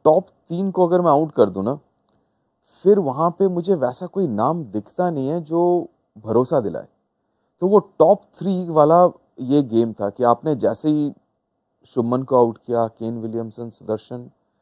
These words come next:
तीनों को आउट कर दिया। उसके बाद वैसा कोई है नहीं जो आपको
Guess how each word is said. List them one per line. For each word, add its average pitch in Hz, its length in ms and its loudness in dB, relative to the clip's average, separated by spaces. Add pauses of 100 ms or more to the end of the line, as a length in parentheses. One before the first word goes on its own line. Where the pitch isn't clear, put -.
(520)
तीनों 147 200 2
को 156 100 4
आउट 143 200 6
कर 120 180 -2
दिया। 165 160 -2
उसके 143 340 -8
बाद 160 420 0
वैसा 139 440 -8
कोई 202 280 -4
है 143 200 -6
नहीं 185 160 -6
जो 185 300 2 (800)
आपको 175 500 0